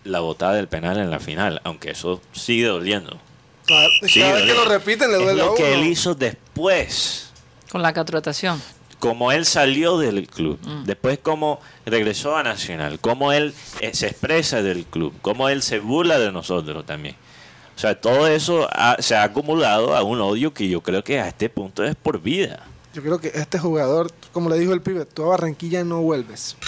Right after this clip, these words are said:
Speaker 1: No, li-,
Speaker 2: Si te
Speaker 1: literal.
Speaker 2: vas a, a Barranquilla no vuelves. Es más, Re-, Rochas, no sé si estaba en ese partido, vino con una camisa de Junior después que se fue de Rosario Central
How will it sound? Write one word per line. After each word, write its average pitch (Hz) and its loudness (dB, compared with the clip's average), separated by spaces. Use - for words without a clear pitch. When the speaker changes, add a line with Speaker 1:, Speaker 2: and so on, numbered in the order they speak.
Speaker 1:
No, 156 0
li-, 180 -4
Speaker 2:
Si - -4
te 180 0
Speaker 1:
literal. 170 0
Speaker 2:
vas 202 2
a, 170 6
a 165 4
Barranquilla 175 0
no 175 0
vuelves. 151 0
Es 156 0
más, 196 4
Re-, 165 0
Rochas, 180 0
no 185 0
sé 170 -2
si - -6
estaba 180 2
en 180 4
ese 185 0
partido, 165 0
vino 185 2
con 185 0
una 196 2
camisa 180 2
de 185 4
Junior 180 0
después 180 -2
que 185 2
se 185 -4
fue 175 0
de 180 4
Rosario 180 0
Central 175 -2